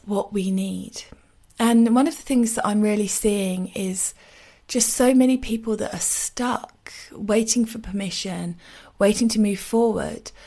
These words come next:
but they've only got their eyes on the big picture, and they won't take the little steps forward just to get some momentum building and some things happening. So I am asking you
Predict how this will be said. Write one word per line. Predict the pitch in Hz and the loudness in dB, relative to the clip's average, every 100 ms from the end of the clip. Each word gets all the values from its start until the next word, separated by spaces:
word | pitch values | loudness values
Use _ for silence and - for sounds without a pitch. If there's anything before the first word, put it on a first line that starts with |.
| - - | -14 -4
but | 220 | 2
they've | 220 220 | 2 4
only | 240 254 | 4 4
got | - - | 2 2
their | 202 208 | 2 0
eyes | 208 185 160 - | -2 -2 -4 -6
on | 208 202 | -2 -2
the | 190 | -2
big | - 226 226 - | 4 6 6 2
picture, | - - - - 147 - - _ _ _ - | -10 -12 -8 -8 -8 -14 -18 _ _ _ 2
and | 214 220 | 6 8
they | 208 | 6
won't | 214 214 - | 2 2 0
take | 214 - | -4 -4
the | 214 | -2
little | 214 220 277 | -2 -2 -4
steps | - - - - | -4 -6 -8 -8
forward | - 185 185 185 | -6 -4 -4 -4
just | - 185 - | -4 -2 -4
to | - | -4
get | 208 - | -4 -4
some | - 185 | -4 -2
momentum | 185 185 202 190 208 196 | 0 0 -2 -2 -4 -2
building | 202 214 240 - 226 | -2 -2 -4 -8 -6
and | 220 | -6
some | - 220 | -2 -4
things | 220 208 196 190 - | -2 -2 0 0 -4
happening. | 196 190 - 220 - 220 _ _ - - - - - - | -8 -10 -12 -14 -16 -20 _ _ -20 -20 -18 -18 -18 -6
So | - 269 269 277 - | 0 4 4 4 2
I | 262 320 349 - | 2 2 0 0
am | 226 220 214 208 196 - _ _ _ _ _ _ - - _ | 2 2 2 0 -4 -14 _ _ _ _ _ _ -20 -20 _
asking | 190 208 208 - - 226 220 | 4 4 4 2 4 6 6
you | 196 185 180 175 170 202 | 4 0 -2 -4 -6 -8